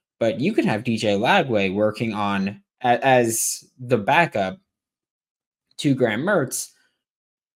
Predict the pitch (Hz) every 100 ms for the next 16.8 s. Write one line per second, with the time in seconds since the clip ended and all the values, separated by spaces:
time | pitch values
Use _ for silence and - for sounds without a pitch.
0 | _ _ _ - 240 202 185 156 160 151
1 | 123 135 120 113 139 151 160 147 139 -
2 | 143 165 170 165 160 131 139 135 127 113
3 | 113 - - 123 120 110 107 104 117 101
4 | - 107 - 98 98 95 95 98 98 104
5 | - 110 107 98 95 98 113 98 98 95
6 | 95 92 90 - - 95 98 104 104 104
7 | 101 104 - _ _ _ 110 107 110 107
8 | 123 131 127 120 117 117 113 - 123 123
9 | 139 139 - _ _ - 113 113 110 117
10 | 110 104 107 110 104 107 104 101 101 101
11 | - 104 101 98 92 - 143 165 143 120
12 | 113 113 113 - 101 90 95 117 143 131
13 | 143 - - 131 123 120 131 135 131 123
14 | 107 104 104 95 95 101 113 120 113 -
15 | 110 107 110 101 95 95 95 92 101 104
16 | 98 104 101 107 95 - 95 90